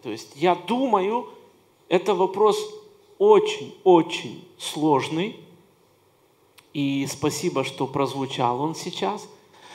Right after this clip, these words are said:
потому что на самом деле мы становимся перед выбором, помогать или нет. Где найти ответ? Писание говорит, и Новый Завет говорит, что мы должны помогать в первую очередь своим по вере.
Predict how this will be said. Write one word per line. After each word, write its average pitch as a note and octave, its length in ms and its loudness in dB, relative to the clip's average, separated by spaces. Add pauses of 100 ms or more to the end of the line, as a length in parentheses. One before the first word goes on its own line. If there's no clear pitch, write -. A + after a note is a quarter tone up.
(180)
потому G3 280 4
что A3 140 -2
на G3+ 140 -2
самом A3+ 640 2
деле G#3+ 300 2
мы G3 160 2
становимся F#3+ 680 -2
перед D#3+ 300 2
выбором, D3+ 580 4 (280)
помогать F#3+ 800 4 (200)
или G3 240 0
нет. C#3 340 0 (1200)
Где F3 280 0
найти F#3+ 360 2
ответ? E3 480 0
Писание B3 560 2
говорит, G#3+ 520 4
и F3+ 40 4
Новый F#3+ 320 2
Завет E3+ 440 2
говорит, B2 400 -4
что - 360 -4 (300)
мы G#3+ 180 2
должны G#3 360 0
помогать F#3+ 540 -2
в - 160 -12
первую G#3 480 6
очередь F3+ 460 0
своим D3 400 -4
по D3+ 100 -8
вере. B2 400 -8